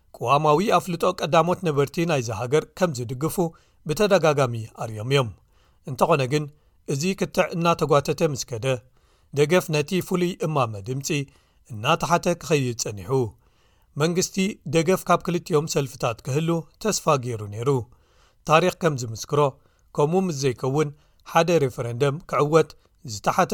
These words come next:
ተኽእሎ ይህልዎ። እንተኾነ ግን ሰልፊ ጥምረት ኣብ ክንድኡ ነቲ ኣይፋል ዝብል ጎስጓስ ክድግፍ መሪጹ። መራሒ ተቃዋሚ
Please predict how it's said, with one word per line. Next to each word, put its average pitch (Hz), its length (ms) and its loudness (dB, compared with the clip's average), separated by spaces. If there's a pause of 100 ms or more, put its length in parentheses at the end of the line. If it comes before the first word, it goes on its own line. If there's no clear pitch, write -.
ተኽእሎ 165 340 -2
ይህልዎ። 107 420 -6 (800)
እንተኾነ 156 420 2
ግን 160 160 0 (140)
ሰልፊ 160 320 -2 (100)
ጥምረት 147 420 0 (460)
ኣብ 139 160 2
ክንድኡ 180 320 0 (160)
ነቲ 156 240 0 (140)
ኣይፋል 165 420 2 (180)
ዝብል 156 320 -2
ጎስጓስ 160 500 2
ክድግፍ 131 500 -6
መሪጹ። 98 300 -10 (760)
መራሒ 160 320 6 (100)
ተቃዋሚ 135 420 2